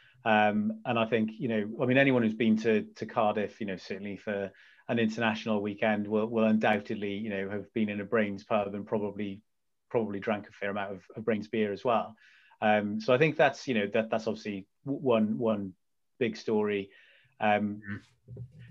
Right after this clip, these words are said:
Speaker 1: the second is in relation to, uh, I guess, what sort of a lot of people are seeing as the big, you know, growth category in craft beer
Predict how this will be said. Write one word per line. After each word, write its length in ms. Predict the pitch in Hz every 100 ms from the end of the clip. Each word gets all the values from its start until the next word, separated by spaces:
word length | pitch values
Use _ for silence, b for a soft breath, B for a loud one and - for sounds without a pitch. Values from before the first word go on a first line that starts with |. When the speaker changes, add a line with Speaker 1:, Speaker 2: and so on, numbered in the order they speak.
| -
Speaker 1:
the 60 |
second 420 | - 180 - 143 123
is 300 | 120 110 -
in 160 | 143
relation 420 | 123 123 113 113 110
to, 520 | 127 120 117 113 120
uh, 180 | - -
I 60 | 117
guess, 280 | 117 110 -
what 300 | 123 120 110
sort 180 | 131 117
of 120 | 107 - b b b _ 143
a 40 |
lot 160 | 131 113
of 80 |
people 220 | 123 113 113
are 60 |
seeing 300 | 107 123 117
as 200 | 110 107
the 80 | 113
big, 320 | 117 113 110 - _
you 140 | 147 113
know, 180 | 101 98 - -
growth 340 | 135 113 -
category 600 | - 127 - 107 98 95
in 200 | 98 95
craft 400 | - 120 113 -
beer 240 | 113 107